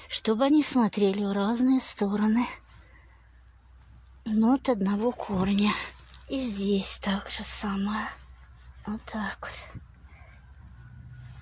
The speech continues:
вот. Вот. От одного корня.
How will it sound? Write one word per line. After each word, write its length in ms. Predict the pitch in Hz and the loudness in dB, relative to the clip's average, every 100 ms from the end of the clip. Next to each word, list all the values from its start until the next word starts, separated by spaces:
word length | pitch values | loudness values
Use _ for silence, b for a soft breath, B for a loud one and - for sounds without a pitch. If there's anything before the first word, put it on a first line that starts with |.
| - - | -18 -12
вот. 100 | 247 | -10
Вот. 540 | 240 - - - - - - - - - - - - - - - - - - - 269 B B B B B B - - - - - - - - - - - | -10 -12 -16 -14 -14 -14 -16 -20 -20 -20 -20 -20 -20 -20 -20 -20 -20 -20 -20 -8 -8 B B B B B B -20 -20 -20 -20 -20 -20 -20 -20 -20 -20 -20
От 120 | - | -12
одного 340 | 214 226 226 285 | -8 -6 -4 -4
корня. 520 | - 214 226 233 | -4 -2 -2 -4